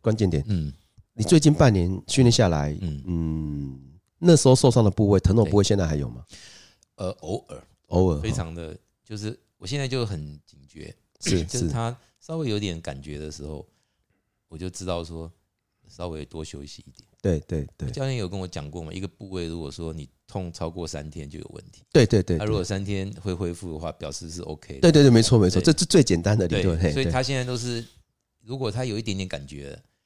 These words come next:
Speaker 2: 可能一两天他就休息一下就好了。
Speaker 1: 就恢复了，
Speaker 2: 对，
Speaker 1: OK，
Speaker 2: 所以一直
Speaker 1: 属于正常现象。
Speaker 2: 对，就一直没有，我觉得后
Speaker 1: 这更，没有更恶化或更严重，
Speaker 2: 对。
Speaker 1: 对。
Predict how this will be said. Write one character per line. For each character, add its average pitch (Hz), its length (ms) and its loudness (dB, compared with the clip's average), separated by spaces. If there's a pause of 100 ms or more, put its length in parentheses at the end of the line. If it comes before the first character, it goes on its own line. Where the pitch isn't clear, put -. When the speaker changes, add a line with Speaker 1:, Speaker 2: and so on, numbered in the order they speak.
(200)
Speaker 2:
可 87 60 -20
能 87 100 -12
一 113 120 -8
两 80 180 -6
天 90 220 -8
他 92 100 -8
就 87 240 -8
休 98 180 -8
息 85 200 -10
一 71 60 -14
下 82 140 -10
就 78 120 -10
好 - 140 -18
了。 - 100 -20
Speaker 1:
就 107 100 4
恢 98 100 6
复 87 180 -2
了， 76 100 -2
Speaker 2:
对， 76 140 -4
Speaker 1:
OK， 113 240 0
Speaker 2:
所 92 100 2
以 - 40 0
一 - 40 -2
直 - 60 -6
Speaker 1:
属 95 80 0
于 101 100 0
正 143 120 6
常 107 160 4
现 98 200 2
象。 87 220 2
Speaker 2:
对， 82 340 -6
就 98 180 -12
一 110 100 -8
直 95 120 -10
没 85 120 -10
有， 76 220 -12 (540)
我 95 100 -12
觉 131 180 -4
得 160 120 0
后 160 80 2
Speaker 1:
这 156 80 8
更， 135 80 0
没 147 80 8
有 139 80 8
更 135 160 6
恶 131 200 6
化 120 120 6
或 107 80 8
更 101 160 4
严 78 160 0
重， 80 180 -4
Speaker 2:
对。 78 140 -6
Speaker 1:
对。 69 120 -6